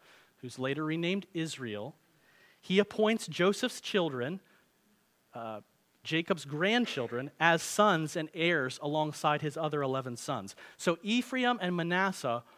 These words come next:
are sons of Joseph, but they receive individual inheritances as though they were two distinct tribes in Israel.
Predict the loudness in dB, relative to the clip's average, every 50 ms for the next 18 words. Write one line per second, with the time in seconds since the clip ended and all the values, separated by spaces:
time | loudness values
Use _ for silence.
0 | -20 -20 _ _ _ _ -2 0 0 0 0 0 2 2 2 2 2 0 0 -2
1 | -2 -2 2 2 2 2 2 0 -4 -8 -8 -8 -4 -4 -4 -2 2 4 4 4
2 | 4 2 -2 -4 -4 -4 -2 -2 -2 -2 -4 -2 -2 0 2 2 0 0 2 0
3 | 0 0 2 2 2 4 2 2 0 -2 0 2 2 2 0 -2 -4 -6 -6 -6
4 | -6 -8 -8 -8 -8 -6 0 2 2 2 0 -2 -4 -2 2 2 2 2 2 -2
5 | -4 -4 -6 -8 -8 -6 -6 -6 -4 -6 -8 -6 -4 -4 -4 -4 -6 -10 -4 0
6 | 2 4 4 2 0 -4 -10 -20 -20 -20 -20 -18 -10 -8 -6 -4 -4 -4 -4 -6
7 | -10 -10 -12 -12 -16